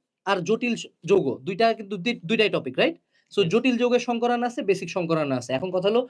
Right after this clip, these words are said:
Speaker 1: জটিল যৌগ নিয়ে তুমি যদি ডেপথে যাইতে চাও, তুমি পুরো একটা পিএইচডি সমান পড়াশোনা আছে,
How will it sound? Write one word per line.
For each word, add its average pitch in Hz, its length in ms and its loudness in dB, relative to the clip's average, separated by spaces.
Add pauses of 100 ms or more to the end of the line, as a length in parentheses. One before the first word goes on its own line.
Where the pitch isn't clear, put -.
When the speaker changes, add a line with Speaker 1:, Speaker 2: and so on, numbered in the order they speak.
(240)
Speaker 1:
জটিল 208 320 2
যৌগ 240 220 0
নিয়ে 240 160 0
তুমি 226 180 -6
যদি 226 160 -4
ডেপথে 190 280 0
যাইতে 180 240 0
চাও, 202 100 -4
তুমি 214 300 -2
পুরো 202 240 0
একটা 185 140 -2
পিএইচডি 185 440 0
সমান 170 280 0
পড়াশোনা 151 360 0
আছে, 143 220 -2